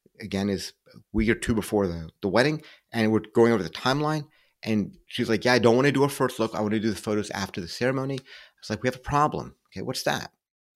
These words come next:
"Your ceremony's at five. It's going to five thirty. And sunset in this part of the mountains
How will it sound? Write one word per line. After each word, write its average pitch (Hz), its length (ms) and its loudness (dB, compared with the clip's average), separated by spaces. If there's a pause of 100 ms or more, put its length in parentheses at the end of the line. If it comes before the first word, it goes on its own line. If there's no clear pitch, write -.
(880)
"Your - 80 -6
ceremony's 151 480 4
at 90 80 -4
five. 87 520 -6 (500)
It's - 100 -8
going 143 220 2
to 165 80 0
five 135 300 0
thirty. 90 420 -4 (240)
And 107 140 -2
sunset 107 600 -2
in 101 80 -6
this 110 120 -2
part 123 220 -2
of 120 40 -4
the 107 80 -2
mountains 90 520 -8